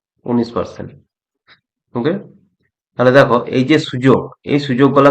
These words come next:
কিন্তু বারবার পাবে না। এগুলো কিন্তু সব, আমি যতগুলো বললাম, তোমরা সবাই জানো, এগুলো সবই কিন্তু বড় বড় কোম্পানি, কোনোটাই কিন্তু ছোট কোম্পানির কথা আমি বলিনি। আর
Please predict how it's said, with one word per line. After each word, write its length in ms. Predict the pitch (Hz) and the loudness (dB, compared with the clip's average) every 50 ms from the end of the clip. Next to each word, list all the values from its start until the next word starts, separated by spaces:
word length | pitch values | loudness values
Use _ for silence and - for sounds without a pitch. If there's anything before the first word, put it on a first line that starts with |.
| 143 151 | 0 -4
কিন্তু 160 | 151 - 165 135 117 | -4 -6 -6 0 2
বারবার 280 | 110 110 117 120 120 117 - | 4 4 6 4 4 2 2
পাবে 160 | 101 92 95 95 98 | -2 -2 -4 -6 -12
না। 60 | - - _ _ _ _ | -14 -16 _ _ _ _
এগুলো 200 | - 143 156 165 165 | -2 2 2 2 4
কিন্তু 140 | 175 170 160 147 - | 2 2 0 -2 0
সব, 180 | - 143 131 - - 123 | 2 2 2 2 2 0
আমি 100 | 139 147 143 | -2 -2 -2
যতগুলো 380 | - - - 147 139 143 151 165 120 120 | -4 -2 0 2 2 4 4 4 6 6
বললাম, 320 | 131 131 131 135 139 147 151 - - - _ _ _ _ _ _ _ _ _ _ _ _ _ _ _ _ _ _ _ _ _ _ _ _ _ _ _ - | 4 6 6 6 6 4 4 0 -6 -12 _ _ _ _ _ _ _ _ _ _ _ _ _ _ _ _ _ _ _ _ _ _ _ _ _ _ _ 2
তোমরা 140 | 131 131 131 - | 2 2 2 4
সবাই 220 | 127 120 120 135 139 135 | 2 4 6 6 6 6
জানো, 140 | 139 135 139 131 | 6 4 4 2
এগুলো 180 | 120 123 131 131 - - | 2 2 0 -2 -2 -2
সবই 240 | - 127 131 139 165 160 | 0 2 2 2 2 0
কিন্তু 160 | 160 160 160 175 143 127 | -2 -2 -2 0 2 4
বড় 120 | 117 117 113 113 | 4 6 6 6
বড় 100 | 113 107 95 101 | 6 4 2 0
কোম্পানি, 280 | 92 92 - 92 92 90 - - | -2 -2 -4 -6 -8 -8 -4 -2
কোনোটাই 260 | 120 131 - 156 156 156 | -2 2 2 2 2 2
কিন্তু 140 | 156 147 147 - | 0 -2 -4 -6
ছোট 120 | 135 127 135 123 | -4 -4 0 2
কোম্পানির 300 | 127 123 120 123 120 117 117 | 2 2 2 0 0 0 0
কথা 120 | 110 117 117 | 0 0 0
আমি 80 | 113 107 98 101 | 0 0 -2 -4
বলিনি। 260 | 98 95 92 90 92 - _ _ _ _ _ _ _ _ _ _ _ _ _ - | -4 -6 -6 -8 -12 -14 _ _ _ _ _ _ _ _ _ _ _ _ _ -10
আর 100 | - | -10